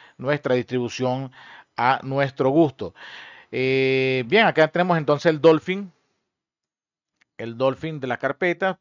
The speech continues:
Recuerden que también podemos en, a través de apariencia cambiarle los colores, el contorno, el, el tipo de ventana, etcétera, etcétera, ¿no? Y es muy fácil, ¿verdad? Que es muy fácil de usar. Eh, bien, el navegador, ah, viene con el navegador Chromium, pues, según estoy viendo por acá en internet.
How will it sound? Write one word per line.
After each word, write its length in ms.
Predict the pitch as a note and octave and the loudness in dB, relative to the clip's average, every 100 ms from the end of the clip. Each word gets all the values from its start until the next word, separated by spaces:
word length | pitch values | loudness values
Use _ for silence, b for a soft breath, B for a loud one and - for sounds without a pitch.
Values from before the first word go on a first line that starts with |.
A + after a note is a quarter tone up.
| - | -16
Recuerden 440 | G#2 B2+ B2 D3 | -8 -6 -4 -4
que 80 | D#3+ | -4
también 220 | B2 B2+ | -6 -6
podemos 280 | B2+ C#3+ D3+ | -4 -4 -4
en, 80 | C#3+ | -6
a 100 | A#2 | -6
través 260 | A#2 A2+ | -4 -4
de 60 | C#3 | -4
apariencia 540 | D3+ D3 C3+ A#2+ D#3+ B B B - | -4 -4 -6 -4 -8 B B B -6
cambiarle 420 | A#2 A2 G#2+ B2 | -6 -4 -4 -2
los 140 | C3+ | -4
colores, 420 | - D3+ D#3 D#3+ C#3+ | -2 0 0 0 -4
el 120 | A2+ | -10
contorno, 580 | G2+ F#2 D#3 D3+ D3 C#3+ | -12 -4 0 0 -2 -6
el, 120 | A2+ | -6
el 280 | G#2 G#2 G2 | -10 -14 -18
tipo 260 | A2 A#2+ | -12 -4
de 80 | A#2+ | -4
ventana, 400 | A#2+ A2+ D#3 C#3+ | -4 -4 -4 -4
etcétera, 360 | A2+ A#2+ G#2 F#2+ | -8 -10 -10 -14
etcétera, 320 | - F#2 E2 | -16 -16 -16
¿no? 240 | F2 D3 B B B B B | -14 -14 B B B B B
Y 340 | - G#2+ C3 E3 | -14 -10 -8 -8
es 240 | A2 G#2+ | -8 -8
muy 300 | A2 G#2+ A2+ | -8 -10 -8
fácil, 380 | - A#2+ - C3 | -2 -2 0 -4
¿verdad? 220 | G#2+ F#2+ | -2 -4
Que 80 | A#2+ | -4
es 60 | G#2+ | -6
muy 100 | G#2+ | -4
fácil 280 | G#2 A2 | -6 -6
de 60 | G2 | -8
usar. 280 | F2+ D#2+ - B B B B | -8 -10 -14 B B B B
Eh, 960 | - A#2 A#2+ A#2+ A#2+ A#2+ A#2 A#2 A#2 A#2 A2+ | -10 -6 -4 -2 -2 -2 -2 0 0 -2 2
bien, 200 | F#3 D#3+ | 2 2
el 80 | |
navegador, 420 | C3 A#2+ A2+ C3 C3+ | 2 4 6 6 6
ah, 160 | D#3+ F#3+ | 0 4
viene 180 | D#3+ | 2
con 120 | E3+ C#3 | 2 0
el 60 | |
navegador 440 | A#2 A2+ A2+ C3+ C#3+ | 2 2 4 4 4
Chromium, 480 | F#3 D3+ C#3 F3+ D#3+ | 4 4 2 -6 -6
pues, 160 | G#2 | -12
según 220 | - G#2 G#2 | -10 -10 -8
estoy 160 | C3+ | -6
viendo 200 | A#2+ B2 | -6 -4
por 100 | C3+ | -4
acá 220 | C3 D#3 C#3 | -4 -2 -4
en 60 | |
internet. 540 | B2+ C3 C#3 C#3+ C3 | -6 -6 -8 -6 -10